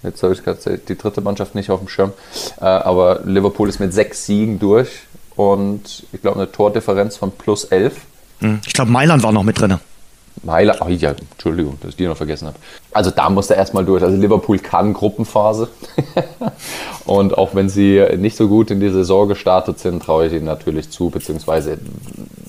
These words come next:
Speaker 1: ist der Anspruch auch, die Gruppe zu gewinnen. Und dahinter, äh, tatsächlich ist es dann, äh, schwierig abzusehen. Also Neapel sehe ich dann schon vorne.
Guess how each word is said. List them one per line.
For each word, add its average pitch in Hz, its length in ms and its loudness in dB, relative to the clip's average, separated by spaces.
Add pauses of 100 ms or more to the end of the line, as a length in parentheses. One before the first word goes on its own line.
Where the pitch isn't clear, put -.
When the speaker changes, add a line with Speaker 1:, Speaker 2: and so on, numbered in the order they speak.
(180)
Speaker 1:
ist - 200 -10
der - 100 -6
Anspruch - 400 -8
auch, 80 180 0
die 82 100 -6
Gruppe - 260 -6
zu - 140 -10
gewinnen. 85 400 0 (400)
Und 85 140 -6
dahinter, 95 640 4
äh, - 40 -2 (1120)
tatsächlich - 640 0
ist 92 120 -2
es 87 100 -8
dann, 90 500 0
äh, 90 200 0
schwierig 95 400 2
abzusehen. 87 460 -2
Also 87 280 2
Neapel 90 460 0
sehe 92 160 2
ich - 40 -2
dann 90 140 -6
schon 101 160 -2
vorne. 101 380 2